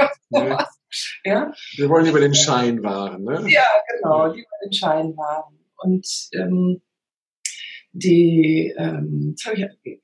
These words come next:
Speaker 1: gerade überlegt, ähm, was ich noch sagen wollte, ist mir jetzt entfallen, weil natürlich in dem Moment, wo, wo das Gespräch darauf kommt, ach so, ich weiß wieder, es trennen sich, äh, Beziehungen. So ist
Speaker 2: Ja.
Speaker 1: natürlich ein, äh, Thema Familie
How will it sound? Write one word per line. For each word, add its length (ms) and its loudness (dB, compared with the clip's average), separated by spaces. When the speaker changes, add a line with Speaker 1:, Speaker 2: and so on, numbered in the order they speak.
Speaker 1:
gerade 200 -2
überlegt, 760 -2
ähm, 300 -4
was 180 -6
ich 160 -10
noch 100 0
sagen 400 -2
wollte, 600 -4
ist 160 -14
mir 140 0
jetzt 200 -6
entfallen, 460 0
weil 160 2
natürlich 440 0
in 100 0
dem 140 4
Moment, 500 2
wo, 340 -2
wo 80 -4
das 220 -4
Gespräch 720 0
darauf 340 -2
kommt, 280 0
ach 60 -4
so, 420 -4
ich 160 -10
weiß 260 -2
wieder, 240 -4
es 200 -2
trennen 380 4
sich, 440 0
äh, 220 -2
Beziehungen. 840 0
So 200 -2
ist 160 -2
Speaker 2:
Ja. 60 2
Speaker 1:
natürlich 320 0
ein, 160 -6
äh, 180 -4
Thema 280 4
Familie 680 2